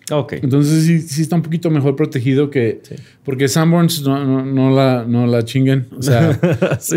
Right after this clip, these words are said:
Speaker 2: eh, no cuidan bien los puros.
Speaker 1: Es difícil aquí en
Speaker 2: Es
Speaker 1: México
Speaker 2: difícil.
Speaker 1: encontrar, encontrar dónde puedas comprar un puro. Me han preguntado dónde. Yo, híjole, pues deja ver porque está, está muy fi-, las tiendas grandes casi está seguro que va a estar seco.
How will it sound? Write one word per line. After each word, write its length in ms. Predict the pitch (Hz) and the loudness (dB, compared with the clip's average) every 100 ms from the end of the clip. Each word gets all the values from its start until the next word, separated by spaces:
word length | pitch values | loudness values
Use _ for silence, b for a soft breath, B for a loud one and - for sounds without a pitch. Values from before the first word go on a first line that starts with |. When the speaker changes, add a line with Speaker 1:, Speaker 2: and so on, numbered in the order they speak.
| - | -2
Speaker 2:
eh, 540 | 175 170 147 135 135 117 | -2 0 -2 0 -2 -2
no 300 | 180 139 135 | 0 2 2
cuidan 300 | 131 147 147 143 | 2 2 2 2
bien 160 | 147 | 4
los 140 | 143 117 | 2 0
puros. 500 | 135 139 147 139 - | 0 2 2 0 0
Speaker 1:
Es 140 | 156 | 2
difícil 420 | 196 - 175 147 | 0 0 0 2
aquí 160 | 123 147 | 0 0
en 40 | |
Speaker 2:
Es 40 | 139 131 | 0 2
Speaker 1:
México 160 | 127 139 | 2 0
Speaker 2:
difícil. 200 | 123 139 | 2 0
Speaker 1:
encontrar, 440 | 139 117 120 - | 2 0 0 -4
encontrar 640 | 127 117 117 113 120 120 120 | -6 -4 -4 -4 -2 -2 -2
dónde 320 | 135 135 135 | -2 0 -2
puedas 340 | 135 - 135 127 | -6 -4 -4 -2
comprar 320 | 123 117 120 | -2 -2 -2
un 120 | 127 | -2
puro. 200 | 139 131 | -2 0
Me 80 | 123 | 0
han 100 | 120 | 0
preguntado 560 | 160 143 117 139 135 | 2 2 2 2 2
dónde. 320 | 127 151 156 131 | 2 2 2 2
Yo, 140 | 117 | 0
híjole, 400 | 117 - 123 104 - b b b b b b - | -2 -4 -2 -4 -8 b b b b b b -14
pues 120 | 107 | -2
deja 220 | 113 151 | 0 2
ver 180 | 143 165 | 2 2
porque 240 | 160 151 | -2 -4
está, 340 | 117 - 117 120 | -6 -2 0 0
está 160 | 113 | 0
muy 140 | 131 143 | -2 -2
fi-, 140 | 117 - | -4 -10
las 240 | - 135 110 | -2 -2 0
tiendas 300 | 156 170 165 | 2 2 2
grandes 480 | 139 156 180 220 | 2 2 0 -2
casi 240 | - 127 147 | -2 -2 -2
está 180 | 131 139 | -2 0
seguro 240 | 143 139 | 2 0
que 80 | 127 | 0
va 60 | |
a 20 | 113 | -2
estar 240 | 123 113 | -2 -4
seco. 360 | - 117 147 | -4 -6 -6